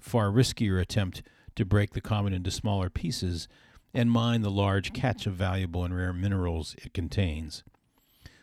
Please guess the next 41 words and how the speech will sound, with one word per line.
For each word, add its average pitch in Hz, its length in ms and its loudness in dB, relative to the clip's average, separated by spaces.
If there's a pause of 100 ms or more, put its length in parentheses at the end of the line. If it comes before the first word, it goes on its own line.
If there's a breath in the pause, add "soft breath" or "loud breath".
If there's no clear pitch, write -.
(140)
The - 60 -4
title 131 280 8
of 107 40 6
the 98 160 4
movie 98 240 6
is 87 200 -2 (240)
derived 95 580 2
from 87 280 -6 (280 loud breath)
the 90 100 -2
point 135 300 4
in 113 80 4
the 101 60 2
movie 104 360 6
when, 92 400 2 (400 loud breath)
as 139 220 4
it 135 80 -2
gets - 180 -4
closer 117 400 2
to 98 80 -2
Earth, 131 300 6
the 107 80 -4
comet 113 340 -2
actually 117 380 -4
becomes 98 400 -4
visible 95 560 0
in 85 80 -6
the 85 80 -6
sky 98 560 -2
to - 80 -8
the 92 100 -2
naked 90 300 -4
eye, 98 400 -4 (680 soft breath)
and 117 160 0
the 104 60 0
people 127 300 0
are 98 100 4
told 147 440 0
to 104 100 0
just 113 340 -4
look 113 300 0
up - 320 -4